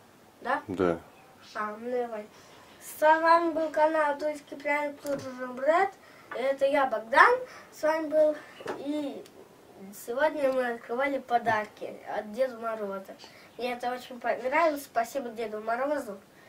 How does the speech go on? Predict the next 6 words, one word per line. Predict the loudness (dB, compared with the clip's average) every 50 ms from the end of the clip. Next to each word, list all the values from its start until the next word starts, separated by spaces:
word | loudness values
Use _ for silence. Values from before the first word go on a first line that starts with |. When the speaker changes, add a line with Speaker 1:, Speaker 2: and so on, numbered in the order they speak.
| -20 -20 -12 -6
Speaker 1:
Очень, | -4 -4 -4 -4 -8 -14 -14 -14 -14 -14 -14 -16 -18 -20 -18 -18 -18 -20 -20 -20 -18 -14 -10
очень. | -8 -8 -8 -8 -10 -12 -14 -14 -16 -18 -20 -20 -20 -16 -12 -8
И | -4 0 2
Алёнкину | 2 2 2 2 2 2 2 0 0 -2 -2 -2 -2 -4 -6 -8 -8 -8 -8 -8 -8
Деду | -8 -6 -6 -6 -6 -6
Морозу. | -8 -8 -6 -6 -6 -4 -4 -4 -4 -4 -4 -6 -10 -14